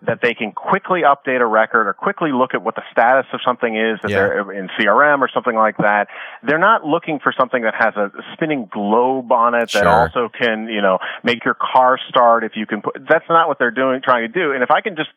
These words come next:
Speaker 1: hit, quickly say, "Hey, look, here's this really cool desktop application. I need, like, three screens to quickly put something out
Speaker 2: Yeah.
Speaker 1: that people can update on their mobile devices, and LightSwitch lets me do that in a very short period of time."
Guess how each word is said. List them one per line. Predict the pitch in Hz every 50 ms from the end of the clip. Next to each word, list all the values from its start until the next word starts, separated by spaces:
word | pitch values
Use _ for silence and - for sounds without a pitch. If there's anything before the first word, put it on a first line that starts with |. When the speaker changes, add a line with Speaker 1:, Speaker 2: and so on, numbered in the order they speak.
| _ -
Speaker 1:
hit, | 120 123 127 - _ _ _ _ _ - - -
quickly | - - - - 151 135 -
say, | - 120 110
"Hey, | 113 120 113
look, | 110 - 90 - - - - - - - _ _
here's | 143 160 180
this | 185 151 127
really | 139 147 139 123 -
cool | - 135 127 117 107
desktop | 95 117 120 - - 131 113 113
application. | 113 107 - 110 104 - 113 107 101 - 110 104 - - - - - -
I | 135 127
need, | 123 113 101
like, | 98 92 - - -
three | 131 143 151 147 -
screens | - - 131 123 117 113 104
to | - 104
quickly | - - 147 - - 113
put | - - 143 - -
something | - - - - 104
out | 104 107
Speaker 2:
Yeah. | 95 90
Speaker 1:
that | 87 87
people | 113 101 - -
can | 104 101
update | 107 110 - 117 110 104
on | 104 101
their | 98 95
mobile | 98 95 101 113 131 131
devices, | 117 123 107 123 120 117 - 131 113 110
and | 113 92
LightSwitch | 92 104 127 - - - 123 - -
lets | 117 - -
me | 104 92
do | 85 104 110 107
that | 113 113 113 95
in | 90
a | 87
very | 85 98 104 107 - -
short | 113 107 -
period | - 107 101 98 95
of | 87
time." | 104 101 101 101 104